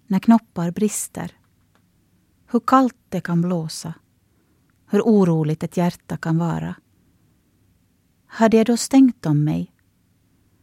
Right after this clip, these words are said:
tagit på mig skyddsdräkt och stoppat i öronpropparna?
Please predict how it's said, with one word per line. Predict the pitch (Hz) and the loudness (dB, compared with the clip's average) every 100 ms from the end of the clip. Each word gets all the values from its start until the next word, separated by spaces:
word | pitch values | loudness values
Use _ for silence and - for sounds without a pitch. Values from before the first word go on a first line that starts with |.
| _ _ | _ _
tagit | - 202 180 - | 0 0 0 0
på | 180 | 2
mig | 175 170 | 4 4
skyddsdräkt | - 220 214 - - 151 - - - - _ - | 2 -4 -4 -12 -10 -12 -12 -20 -20 -20 _ -8
och | 170 | -4
stoppat | - 190 - 180 | 0 0 2 2
i | 202 202 | 4 6
öronpropparna? | 226 160 139 151 - - - | 6 4 0 -2 -10 -10 -10